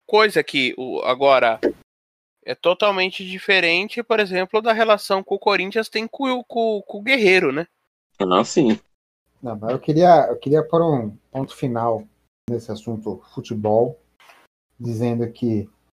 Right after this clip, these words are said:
Speaker 3: na, na, na época que estamos gravando esse podcast, Portuguesa foi campeã da Copa Paulista. Então a gente encerrou o ano de dois mil e vinte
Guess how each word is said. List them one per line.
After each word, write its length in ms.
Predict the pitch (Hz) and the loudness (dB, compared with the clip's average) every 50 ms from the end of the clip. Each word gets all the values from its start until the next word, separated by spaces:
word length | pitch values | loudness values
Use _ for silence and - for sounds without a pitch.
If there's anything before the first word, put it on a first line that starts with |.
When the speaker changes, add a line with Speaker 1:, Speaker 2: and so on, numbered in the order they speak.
| _ _ _ _ _ | _ _ _ _ _
Speaker 3:
na, 420 | 131 135 135 131 135 - 127 131 120 | -6 -6 -4 -4 -6 -6 -8 -6 -6
na, 1000 | 117 120 120 117 120 113 113 110 110 107 104 107 107 107 107 104 107 110 - - _ _ _ _ _ _ | -4 -4 -2 -2 -2 -2 -4 -4 -4 -6 -6 -8 -8 -8 -8 -8 -10 -12 -14 -18 _ _ _ _ _ _
na 260 | - 123 120 123 123 131 | -8 -4 -2 2 4 4
época 320 | 135 131 - - 143 139 | 2 2 0 -2 -2 -2
que 100 | - 143 | -2 -4
estamos 400 | 135 123 - - 131 123 120 117 | -4 -4 -4 -6 -6 -6 -4 0
gravando 400 | 117 120 117 110 107 113 117 113 | 4 4 4 4 2 0 -2 -2
esse 120 | 107 - - | -2 -4 -6
podcast, 760 | _ 110 107 107 - _ 113 113 120 123 - - - 147 143 - _ _ _ _ | _ -8 -8 -8 -6 _ -2 0 0 -2 -4 -8 -12 -12 -12 -12 _ _ _ _
Portuguesa 760 | - 233 233 - - 233 208 139 143 147 156 170 165 165 170 | 4 6 6 4 2 -2 -2 2 4 4 4 4 4 2 -4
foi 180 | 170 - 170 151 | -4 -4 -6 -6
campeã 800 | 147 - 156 151 147 - _ 151 127 117 113 113 120 131 120 - - - - _ _ - - _ _ _ _ _ | -6 -8 -8 -8 -8 -10 _ -8 -6 -4 -2 -2 -4 -4 -6 -8 -8 -8 -8 _ _ -16 -16 _ _ _ _ _
da 280 | 113 110 117 110 - _ _ _ _ _ _ _ _ _ _ | -14 -12 -12 -12 -12 _ _ _ _ _ _ _ _ _ _
Copa 280 | - 139 135 - 139 | -4 -4 -2 -2 -4
Paulista. 720 | 131 - 120 113 107 98 98 107 113 117 - _ - 139 139 _ _ _ _ _ | -6 -4 -6 -6 -6 -6 -8 -10 -10 -10 -14 _ -16 -16 -16 _ _ _ _ _
Então 160 | - 123 127 | -14 -12 -12
a 60 | 120 | -10
gente 400 | 117 120 123 117 - - 120 120 - _ _ _ _ _ _ _ | -10 -10 -12 -12 -12 -14 -14 -16 -16 _ _ _ _ _ _ _
encerrou 540 | - 139 135 - - 156 135 123 - 147 156 | -12 -12 -12 -4 -2 -2 0 2 2 4 4
o 80 | 139 131 | 4 4
ano 180 | 131 123 123 113 | 2 0 -4 -8
de 60 | 113 | -10
dois 220 | 107 117 113 107 | -10 -10 -10 -10
mil 140 | 104 113 113 | -10 -10 -12
e 20 | 107 | -10
vinte 340 | 107 110 117 120 - - | -10 -10 -10 -10 -12 -20